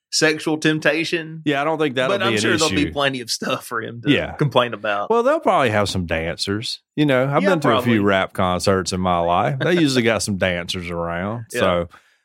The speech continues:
Speaker 2: th-, he'll be able to work that in there. <laughs> God, there's, like, so many people that probably have no idea.
Speaker 1: <laughs>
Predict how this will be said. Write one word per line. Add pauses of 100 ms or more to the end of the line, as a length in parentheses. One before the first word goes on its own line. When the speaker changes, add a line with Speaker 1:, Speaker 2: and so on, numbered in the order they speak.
(220)
Speaker 2:
th-,
he'll
be
able
to
work
that
in
there. (480)
<laughs>
God,
there's,
like,
so
many
people
that
probably
have
no
idea.
Speaker 1:
<laughs>